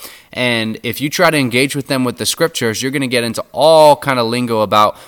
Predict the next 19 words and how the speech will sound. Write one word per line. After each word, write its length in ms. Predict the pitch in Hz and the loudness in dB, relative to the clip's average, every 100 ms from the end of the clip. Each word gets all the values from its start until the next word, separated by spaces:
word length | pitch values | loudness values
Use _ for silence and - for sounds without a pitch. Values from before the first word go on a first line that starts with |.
| - | -8
"Well, 100 | 110 | 0
what 120 | 147 | 0
does 140 | 143 | 0
this 180 | 139 139 | -2 -2
verse 220 | 131 117 - | 0 -2 0
actually 460 | 127 127 - 113 | -2 0 -4 -4
say? 680 | 98 - - 185 170 160 151 | 0 2 4 6 6 4 2
And 140 | 98 95 - - | -2 -8 -16 -4
what 140 | 147 | -2
does 160 | 113 101 | -2 -2
this 220 | 175 170 | -2 0
actually 260 | 151 - | 0 -2
say? 160 | 147 156 | -2 -2
And 100 | 139 | 0
what 120 | 147 | 0
about 300 | 147 113 98 | 0 -2 -2
this 220 | 139 151 | -4 -2
word?" 400 | 131 139 143 143 | -2 0 2 2
And, 140 | 123 | -2